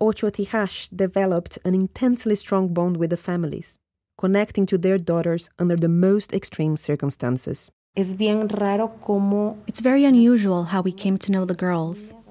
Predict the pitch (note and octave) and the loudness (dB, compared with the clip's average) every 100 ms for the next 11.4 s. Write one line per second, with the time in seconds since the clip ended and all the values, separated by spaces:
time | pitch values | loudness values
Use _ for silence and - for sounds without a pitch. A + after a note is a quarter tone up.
0 | - - F#3+ - - F3+ G#3 - - F#3 | -20 -2 -2 0 0 2 2 -2 0 2
1 | F3+ F#3 F#3 F#3 F3+ F3 F3 - F#3 - | 4 4 4 4 2 0 -2 0 0 0
2 | G3+ G3+ G3+ - - _ _ A3 A3 A3 | 0 -2 -4 -16 -20 _ _ 4 6 6
3 | G#3 F#3+ F#3 E3+ E3+ F3+ E3+ D#3+ - _ | 2 2 2 2 2 0 -2 -6 -12 _
4 | _ _ G#3 G#3+ G#3 G#3+ - F#3 F3+ F3 | _ _ 4 8 8 6 2 2 4 4
5 | F3 E3+ E3 D#3+ D#3 - E3+ E3 - D#3 | 2 2 2 2 2 -2 -6 -4 -4 -4
6 | D#3+ - _ _ _ _ _ F#3 F3 F#3 | -4 -8 _ _ _ _ _ 2 6 6
7 | G#3 F#3 E3 F3 E3 E3 - - F3 E3+ | 6 4 2 0 0 -2 -2 2 4 4
8 | E3 E3+ - - G#3+ A#3 A3 A3+ G#3+ G3 | 2 -2 -6 2 6 6 6 4 4 2
9 | E3+ E3+ _ _ _ _ - - A#3 A3+ | -2 -6 _ _ _ _ -8 6 6 8
10 | G3+ F#3+ F3+ F3+ - - F#3 F#3+ F#3+ F3+ | 6 4 4 2 2 0 2 4 4 2
11 | - - - | -2 -2 -2